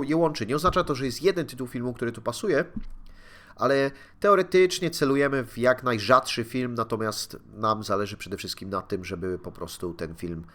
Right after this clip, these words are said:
w ogóle wpisać. Data premiery dwa tysiące dziesięć do dwa tysiące dziewiętnaście. Zaczyna się od samogłoski.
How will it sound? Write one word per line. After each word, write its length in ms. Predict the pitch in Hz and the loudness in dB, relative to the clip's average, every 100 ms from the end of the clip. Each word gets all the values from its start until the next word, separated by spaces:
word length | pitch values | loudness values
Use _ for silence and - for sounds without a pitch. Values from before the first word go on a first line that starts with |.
| - - - | -20 -20 -12
w 40 | |
ogóle 200 | 95 85 | -6 -6
wpisać. 440 | 82 87 - - - - - - | -6 -8 -8 -10 -16 -20 -20 -2
Data 200 | 131 131 | 4 4
premiery 320 | 143 139 139 127 | 4 2 2 2
dwa 140 | 123 | 2
tysiące 420 | 120 - 127 113 | 0 -2 -4 -4
dziesięć 280 | 113 120 110 | -4 -4 -4
do 80 | 104 | -2
dwa 100 | 104 | -2
tysiące 360 | - 113 107 | -4 -8 -8
dziewiętnaście. 680 | 104 127 151 160 - 156 147 - - _ - | -6 -6 -2 -2 0 0 0 -2 -20 _ -8
Zaczyna 380 | 107 - 127 113 | -6 -2 -2 -2
się 240 | - 107 | -2 -4
od 140 | 98 | -4
samogłoski. 720 | - 113 107 120 117 - 120 | -6 -2 0 2 0 0 -4